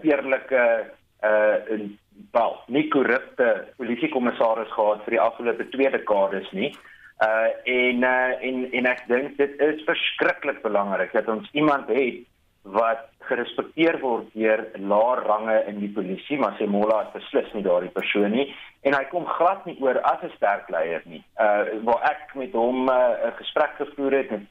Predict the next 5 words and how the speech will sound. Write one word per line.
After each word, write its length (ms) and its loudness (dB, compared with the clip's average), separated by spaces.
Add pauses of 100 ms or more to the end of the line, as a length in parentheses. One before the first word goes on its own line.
(100)
met 260 -8
vorige 340 0
nasionale 520 0
kommissarisse 680 0
by, 360 0